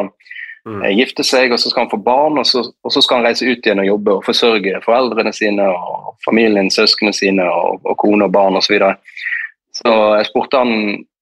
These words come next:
Speaker 1: hvis du fikk velge da, hvor ville du, ville du hentet familien din hit, eller ville du, ville du dra hjem? Så sa han at jeg ville,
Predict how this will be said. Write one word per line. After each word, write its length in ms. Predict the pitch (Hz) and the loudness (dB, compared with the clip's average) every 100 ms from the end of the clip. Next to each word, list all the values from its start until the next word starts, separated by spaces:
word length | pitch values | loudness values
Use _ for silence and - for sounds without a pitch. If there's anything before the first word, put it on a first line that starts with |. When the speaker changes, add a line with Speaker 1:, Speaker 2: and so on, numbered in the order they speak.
| _ 120 | _ -2
Speaker 1:
hvis 160 | 117 | 0
du 80 | 131 | 0
fikk 160 | 127 117 | 0 2
velge 320 | 120 127 120 | 2 2 2
da, 80 | 95 - | 0 -2
hvor 140 | 127 117 | 0 2
ville 180 | 107 | 2
du, 240 | 101 98 95 _ _ _ _ | 0 -2 -6 _ _ _ _
ville 220 | 110 113 | 0 2
du 240 | 113 110 - | 2 0 0
hentet 260 | 120 110 117 | -2 -2 -2
familien 400 | 120 127 117 104 | 2 2 2 2
din 160 | 107 | 0
hit, 240 | 117 143 143 | 0 -2 0
eller 160 | 104 98 | 0 0
ville 160 | 98 98 101 | 0 0 0
du, 160 | 98 - _ - | -2 -8 _ -2
ville 220 | 131 127 | 2 2
du 20 | |
dra 160 | 127 123 | 2 2
hjem? 160 | 98 98 - | 0 -6 -16
Så 100 | - | -6
sa 140 | - 165 | -2 0
han 100 | 110 | 0
at 80 | - - | -4 -2
jeg 160 | 85 143 117 | 0 2 2
ville, 180 | 117 | 4